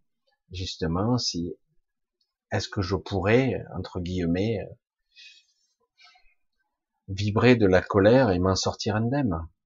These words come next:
Ça dépendra de ton dosage.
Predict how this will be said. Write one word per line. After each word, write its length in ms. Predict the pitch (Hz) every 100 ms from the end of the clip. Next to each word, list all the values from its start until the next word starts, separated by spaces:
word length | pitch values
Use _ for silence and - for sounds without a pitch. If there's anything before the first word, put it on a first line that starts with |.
| _ _ _ _ _ _
Ça 240 | - -
dépendra 760 | 95 98 92 90 87 82 92 - _ _ _ _ _ _
de 120 | 101
ton 200 | 98 104
dosage. 720 | 101 104 95 92 87 85 92